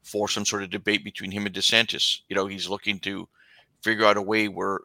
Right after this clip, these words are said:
where he can challenge him. And I, and I don't, I don't see Gavin's current, um, position of going into other states and challenging Republicans in their states, uh, stopping anytime soon.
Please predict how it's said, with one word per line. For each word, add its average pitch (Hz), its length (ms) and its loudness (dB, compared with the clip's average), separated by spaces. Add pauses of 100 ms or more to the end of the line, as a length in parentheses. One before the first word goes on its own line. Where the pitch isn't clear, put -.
where 107 160 0
he 104 40 2
can 98 140 -6
challenge 104 400 2
him. 87 100 -6
And 95 120 -4
I, 85 180 -4
and 113 100 2
I 123 80 8
don't, 123 280 0
I 110 80 8
don't 131 200 0
see 117 400 0 (680)
Gavin's 107 680 6 (1120)
current, 117 560 0 (560)
um, 98 460 6 (600)
position 107 460 4
of 98 140 -6
going 107 240 0
into 104 280 -2
other 95 160 -2
states - 640 4 (460)
and 101 540 6
challenging 113 540 2
Republicans 95 680 -4
in 98 160 -4
their 95 100 -2
states, - 640 2
uh, 95 120 0
stopping 98 420 2
anytime 95 380 -2
soon. 120 300 -4